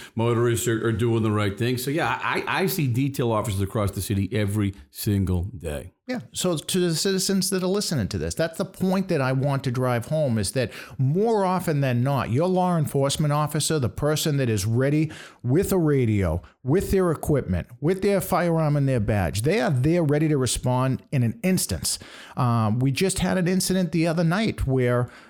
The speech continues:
Speaker 2: three police officers are on a detail and they are approached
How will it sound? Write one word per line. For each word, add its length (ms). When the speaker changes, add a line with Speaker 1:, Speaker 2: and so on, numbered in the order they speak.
Speaker 2:
three 300
police 400
officers 540
are 100
on 140
a 40
detail 560
and 400
they 280
are 140
approached 800